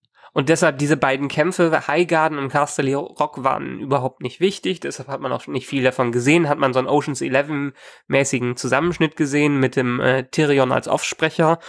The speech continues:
und wo die Pläne dann nach hi-, die wohlgefertigten Pläne dann nach hinten losgehen. Und letztendlich haben wir dann das Highlight dieser Episode neben dem Treffen von, äh, Jon und Dany,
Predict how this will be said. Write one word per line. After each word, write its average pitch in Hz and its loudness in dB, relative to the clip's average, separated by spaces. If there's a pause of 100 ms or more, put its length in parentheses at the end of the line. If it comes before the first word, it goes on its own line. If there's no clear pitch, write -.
(220)
und 127 -2
wo 123 -2
die 120 -2
Pläne 127 0
dann 123 0
nach 123 -2
hi-, 151 0
die 123 -10
wohlgefertigten 156 2
Pläne 131 2
dann 123 -2
nach 123 -2
hinten 151 -4
losgehen. 131 -2 (340)
Und 120 -12
letztendlich 127 0
haben 127 -2
wir 123 -10 (180)
dann 170 2
das 226 0
Highlight 175 2
dieser 151 -2
Episode 147 0
neben 139 4
dem 135 2
Treffen 139 0
von, 127 2
äh, 139 -2
Jon 131 -2
und 123 0
Dany, 123 2